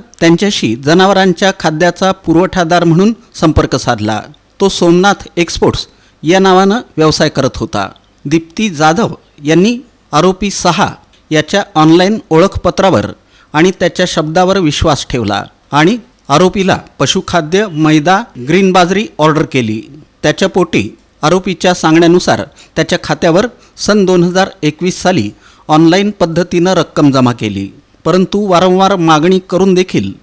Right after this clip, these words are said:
आरोपीनं ऑर्डरप्रमाणे खाद्य पुरवलं नाही. दीप्ती जाधव या आपल्या पतीसह आरोपीच्या कोलकाता येथील व्यवसायाच्या आणि घरच्या पत्त्यावर भेट दिली असता देय रक्कम न देता आरोपीच्या कुटुंबियांनी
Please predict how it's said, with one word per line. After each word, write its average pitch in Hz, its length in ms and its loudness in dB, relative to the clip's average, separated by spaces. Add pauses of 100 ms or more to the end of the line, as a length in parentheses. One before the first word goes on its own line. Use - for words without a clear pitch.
(220)
आरोपीनं 185 480 2 (160)
ऑर्डरप्रमाणे 170 760 2
खाद्य 165 340 0
पुरवलं 147 500 0
नाही. 104 340 -4 (320)
दीप्ती 160 420 -4
जाधव 165 440 0 (240)
या 175 180 0
आपल्या 180 260 -2
पतीसह 185 640 -2 (300)
आरोपीच्या 180 580 0
कोलकाता 175 580 -2
येथील 190 420 -4 (240)
व्यवसायाच्या 170 680 0 (120)
आणि 170 280 2 (300)
घरच्या 131 480 -2
पत्त्यावर 175 580 -2
भेट 156 300 -2
दिली 170 200 0
असता 131 380 -2 (300)
देय 180 320 2
रक्कम 175 500 0
न 185 60 4
देता 131 440 -2 (180)
आरोपीच्या 175 580 -2
कुटुंबियांनी 165 800 0